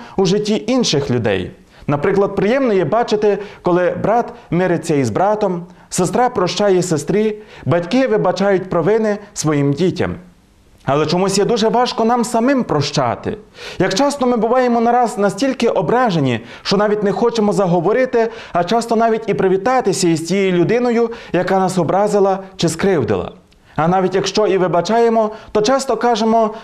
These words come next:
«Я пробачив, але не забув». Тобто я все ще пам'ятаю те зло, яке мені заподіяли. В сьогоднішній притці-, притчі Христос навчає нас і вимагає від нас уміти прощати образу із свого серця, тобто навіть не пам'ятати зла.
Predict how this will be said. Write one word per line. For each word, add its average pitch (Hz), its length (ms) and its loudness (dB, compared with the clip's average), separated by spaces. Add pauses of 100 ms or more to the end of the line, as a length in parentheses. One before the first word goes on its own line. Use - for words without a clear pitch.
«Я 202 140 2
пробачив, 233 680 0 (180)
але 170 240 2
не 165 100 0
забув». 127 420 -2 (440)
Тобто 190 200 0
я 190 100 4
все 208 220 0
ще 214 140 0
пам'ятаю 208 560 0
те 185 180 0
зло, 185 380 0 (180)
яке 165 280 0
мені 165 360 0
заподіяли. 143 680 0 (720)
В - 60 -10
сьогоднішній 196 440 0
притці-, 254 380 0
притчі 226 500 0
Христос 208 540 0 (220)
навчає 196 540 0
нас 120 300 0
і 160 60 2
вимагає 190 480 2
від 208 140 0
нас 226 300 0 (240)
уміти 247 380 0
прощати 220 600 0
образу 214 420 0
із 208 160 0
свого 196 240 2
серця, 156 580 -2 (420)
тобто 165 260 0
навіть 233 360 0 (140)
не 170 120 0
пам'ятати 156 580 0
зла. 120 340 -2